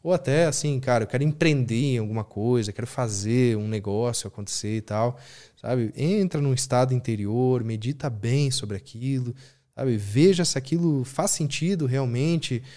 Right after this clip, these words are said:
é, dentro da, da, da tua do teu conjunto de virtudes e valores, sabe? Tem pessoas que, às vezes, querem ter um trabalho dos sonhos, não sei o quê, mas a virtude principal dele é a família, por exemplo, é passar tempo com a família.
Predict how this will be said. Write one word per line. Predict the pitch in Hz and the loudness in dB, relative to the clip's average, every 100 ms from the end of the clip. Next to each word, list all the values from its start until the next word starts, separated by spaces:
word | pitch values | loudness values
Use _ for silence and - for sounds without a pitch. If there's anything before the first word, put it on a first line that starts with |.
| - _ | -20 _
é, | 110 110 110 | -2 0 2
dentro | 139 175 175 | 2 2 2
da, | 143 120 | 0 0
da, | - 120 110 85 | -2 -2 -2 -4
da | 107 113 | -6 -8
tua | - 196 226 160 120 110 151 160 - _ | 2 6 8 8 6 2 -6 -18 -20 _
do | 135 | -6
teu | 131 - - 156 | -6 -4 0 4
conjunto | 185 156 127 180 214 | 6 6 6 4 4
de | 143 | 0
virtudes | 131 139 - 196 196 151 | 0 0 0 -2 -2 -2
e | |
valores, | 143 131 120 156 175 131 107 | 2 2 4 4 4 2 -2
sabe? | - 117 135 139 | -2 0 0 0
Tem | 131 | -2
pessoas | 135 135 160 - | -2 -2 -2 0
que, | 196 185 - - - - | 0 -2 -4 -16 -20 -12
às | - 120 | -4 0
vezes, | 139 156 - | 2 0 -6
querem | - 160 214 202 180 147 | 2 4 6 6 4 2
ter | 147 160 156 | 2 2 2
um | 131 127 123 | 2 -2 -6
trabalho | - 139 123 113 131 156 143 | -6 -6 -4 2 4 4 4
dos | 135 135 | 0 -4
sonhos, | - 165 170 156 | -2 0 0 -2
não | 143 | -2
sei | 143 | -4
o | |
quê, | 151 180 | 2 2
mas | 214 226 214 220 | 2 -4 -6 -8
a | 135 139 | -6 2
virtude | 143 175 131 214 220 | 6 6 6 2 2
principal | 190 185 - 185 | -2 -2 -2 0
dele | 175 202 | 0 0
é | |
a | 220 | -2
família, | - 220 175 160 123 | -4 -2 2 2 0
por | 123 | -2
exemplo, | 110 120 | -4 -4
é | 117 | 0
passar | 143 160 - 202 | 0 0 0 -2
tempo | 190 175 185 | 0 -4 -4
com | - | -6
a | 175 | -4
família. | 185 151 120 | -2 -2 -2